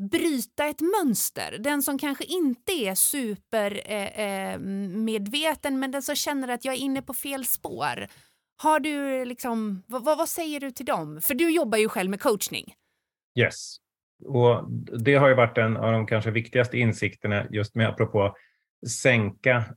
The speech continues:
Speaker 2: nivån så att man inte blir så, eh,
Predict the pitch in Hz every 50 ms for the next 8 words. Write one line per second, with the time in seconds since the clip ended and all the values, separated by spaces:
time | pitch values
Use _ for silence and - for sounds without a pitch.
0 | _ - 117 110 110 107 101 120 117 110 104 101 101 - 104 101 - 107 101 104
1 | 98 92 - 98 95 101 98 95 - - 104 95 95 95 95 - - _ _ _
2 | _ _ _ _ _ _ 107 104 101 98 98 95